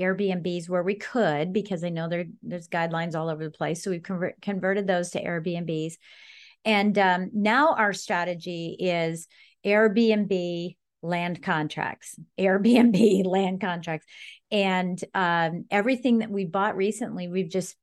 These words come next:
paid with cash, although it's not cash. You need to know that. Uh, we paid with cash and, um, and we're just land contracting.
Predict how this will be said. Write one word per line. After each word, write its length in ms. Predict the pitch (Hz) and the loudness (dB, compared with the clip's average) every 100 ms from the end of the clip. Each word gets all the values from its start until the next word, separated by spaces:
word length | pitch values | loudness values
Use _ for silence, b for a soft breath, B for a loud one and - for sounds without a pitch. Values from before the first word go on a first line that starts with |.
| - | -6
paid 260 | 196 190 | -2 0
with 180 | 180 185 - | 0 -4 -2
cash, 580 | 190 175 165 139 - _ | 0 0 0 -4 -10 _
although 280 | - 165 175 | -6 -4 -2
it's 180 | 170 - | -4 -6
not 220 | 185 - | -6 -6
cash. 420 | - 175 156 170 | -4 -2 -2 -4
You 100 | 190 | -6
need 200 | 170 165 | -6 -6
to 100 | - | -8
know 160 | 180 156 | -6 -6
that. 220 | 156 - - B B B | -6 -8 -12 B B B
Uh, 100 | 196 | 0
we 120 | 185 190 | 0 2
paid 260 | 214 208 | 2 2
with 160 | 240 247 | 2 0
cash 400 | 208 175 220 - - | 2 2 0 -4 -8
and, 480 | 196 196 185 185 185 - | -4 -2 0 -2 -4 -4
um, 600 | 185 175 175 170 170 170 170 - | -4 -2 0 -2 -4 -8 -10 -6
and 160 | 190 185 | -2 2
we're 120 | 190 | 2
just 200 | 202 208 | 0 0
land 240 | 214 240 | 0 0
contracting. 720 | 247 226 190 160 - - 160 | -2 -4 -4 -6 -6 -8 -10